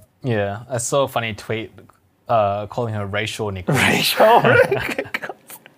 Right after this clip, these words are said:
Speaker 2: I like that. I like that. Oh,
Speaker 1: <laughs>
Speaker 2: I like that.
Speaker 1: That was pretty funny.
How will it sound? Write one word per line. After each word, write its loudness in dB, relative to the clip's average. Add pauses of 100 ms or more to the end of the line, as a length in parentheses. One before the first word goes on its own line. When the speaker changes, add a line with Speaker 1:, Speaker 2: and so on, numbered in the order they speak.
(760)
Speaker 2:
I 0
like 4
that. -4
I 6
like 2
that. -2
Oh, -2
Speaker 1:
<laughs> -4 (200)
Speaker 2:
I -6
like -2
that. -8
Speaker 1:
That 0
was 0
pretty -4
funny. -8